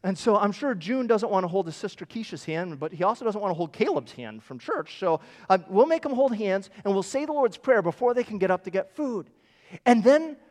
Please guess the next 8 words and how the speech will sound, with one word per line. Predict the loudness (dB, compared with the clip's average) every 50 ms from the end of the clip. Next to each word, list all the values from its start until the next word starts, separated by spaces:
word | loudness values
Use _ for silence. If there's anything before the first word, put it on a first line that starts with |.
| _ _ -2
we | 0 2
just | 2 2 0 -2 -8
watched | -12 -12 -10 -10 -10 -12 -14 -18 -16 -10 -10
it. | -10 -10 -12 _ _ _ _ _ _ _ _ _ _ _ _ _ _ _ _ _ _ _ _ _ _ _ _ _ _ _ 0
Where | 2 2
week | 2 2 -2 -4 -4 -6 -6 -8 -8 -6
after | -6 -8 -8 -10 -8 -8 -8
week, | -8 -6 -6 -6 -6 -6 -8 _ -18 -20